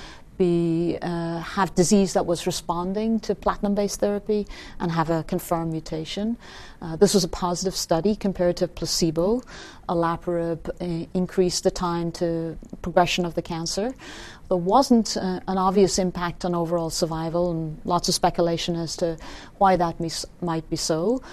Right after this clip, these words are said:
Uh, but right now, we would say that this supports the use of maintenance olaparib in this population as an alternative, uh, to chemotherapy, which I think for a lot of patients is, is an attractive, uh, consideration.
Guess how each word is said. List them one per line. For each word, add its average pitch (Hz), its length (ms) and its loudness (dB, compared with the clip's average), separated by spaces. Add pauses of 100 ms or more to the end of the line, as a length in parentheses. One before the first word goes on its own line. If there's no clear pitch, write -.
(240)
Uh, 160 160 -10
but 170 200 -6
right 185 180 0
now, 196 340 4
we 180 140 2
would 175 160 0
say 170 260 0
that 165 240 -4
this 175 160 0
supports - 560 -2
the 202 100 -2
use 185 200 0
of 170 60 0
maintenance 170 600 -4 (240)
olaparib 180 640 0
in 175 160 -2
this 170 180 -2
population 170 560 -2
as 160 140 -2
an 175 80 -2
alternative, 180 840 2 (400)
uh, 165 340 -8
to 196 100 -2
chemotherapy, 175 720 2
which 170 260 -2
I 165 60 -2
think 165 140 -4
for 170 120 0
a 160 40 4
lot 165 180 0
of 160 100 -6
patients 165 460 -4
is, 160 260 -2
is 160 160 -2
an 170 80 0
attractive, 156 640 -4 (420)
uh, 160 160 -10
consideration. 160 880 -2